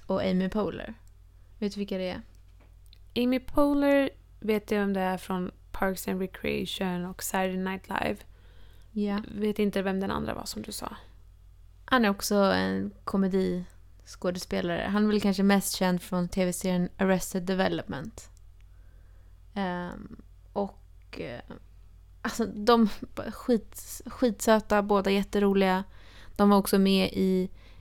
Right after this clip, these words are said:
Speaker 1: eh, filmer tillsammans. De var med i den här Blades of Glory. De var också med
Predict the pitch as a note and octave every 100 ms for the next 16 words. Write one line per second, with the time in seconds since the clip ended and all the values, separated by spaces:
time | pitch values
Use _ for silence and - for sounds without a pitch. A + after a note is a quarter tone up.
0 | - G3+ F#3 - G3 F#3 F#3 F#3 G#3 G#3
1 | G#3 G#3 G#3 G3+ F#3 F#3 F#3 F3+ F3+ F#3+
2 | F3+ F3+ F3+ F3+ F3+ F3+ F3+ F#3+ F#3 -
3 | F#3 G3 G3 F#3+ F#3 F#3 F#3 - - -
4 | - - - - F#3+ F#3+ - G3 F#3 F3+